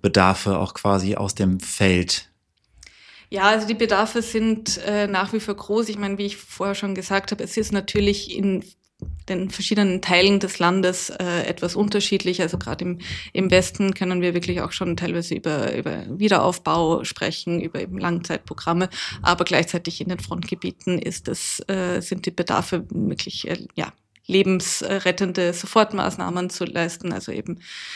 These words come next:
Speaker 2: diese lokalen Kapazitäten zu stärken, Freiwillige Feuerwehr, die dann eben auch Notfallversorgung leisten können, et cetera. Gleichzeitig eben soziale und Gesundheitsdienste, also sowohl, ähm, die Soforthilfe, wenn, äh, wenn es eben Verletzungen gibt,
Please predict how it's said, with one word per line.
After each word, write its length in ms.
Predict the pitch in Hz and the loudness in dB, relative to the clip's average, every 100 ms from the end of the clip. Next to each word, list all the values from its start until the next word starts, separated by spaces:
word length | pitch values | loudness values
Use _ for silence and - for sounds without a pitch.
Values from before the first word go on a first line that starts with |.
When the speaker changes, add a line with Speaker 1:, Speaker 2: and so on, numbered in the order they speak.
| - - - | -14 -14 0
Speaker 2:
diese 180 | 190 185 | 2 2
lokalen 440 | 175 196 180 196 | 0 4 6 6
Kapazitäten 720 | 196 190 196 202 - 185 - | 2 0 0 0 2 0 0
zu 160 | - 202 | -4 -4
stärken, 640 | - 185 180 185 180 185 | 2 2 2 -2 0 -2
Freiwillige 560 | - - 175 175 175 196 | -2 2 4 4 0 -2
Feuerwehr, 580 | - 175 175 175 175 | 2 2 2 0 0
die 140 | 175 185 | 0 -4
dann 180 | 170 165 | -4 -2
eben 220 | 165 - | -4 -2
auch 220 | 123 - | -4 -4
Notfallversorgung 800 | - - 151 170 - 170 - 175 | -8 -4 -6 -4 -6 -4 -2 -2
leisten 380 | 170 180 - 170 | -2 -4 -4 -8
können, 360 | - 165 165 | -6 -6 -6
et 120 | - - | -8 -6
cetera. 460 | 190 - 170 165 - - _ _ - | -6 -2 -2 -2 -4 -12 _ _ 0
Gleichzeitig 960 | 135 233 - 196 185 196 190 - - - | 4 4 6 4 4 2 2 0 -2 -4
eben 600 | - 185 170 - - - | -2 0 -2 -4 -6 -10
soziale 680 | - 196 - 175 185 190 180 | -6 -4 0 4 6 6 4
und 140 | 180 | 0
Gesundheitsdienste, 1200 | 185 - 214 208 180 - - 196 202 - 190 196 - | -4 2 4 4 2 0 2 4 2 4 6 6 4
also 160 | 175 | 0
sowohl, 640 | 175 - - 175 175 175 - | -4 -8 -2 0 2 2 0
ähm, 500 | 190 180 175 - 196 - | -2 -2 -2 -4 -6 -6
die 120 | 190 | -6
Soforthilfe, 960 | - 202 - 190 190 - 208 190 202 185 | -2 -2 4 4 4 6 6 6 0 0
wenn, 220 | 180 175 | -2 -4
äh, 280 | - - 190 | -2 -2 -2
wenn 140 | 170 | -2
es 140 | - - | -4 -4
eben 160 | 80 | -6
Verletzungen 580 | - 180 208 - 202 185 | 0 0 0 0 0 0
gibt, 280 | - 190 | 0 -2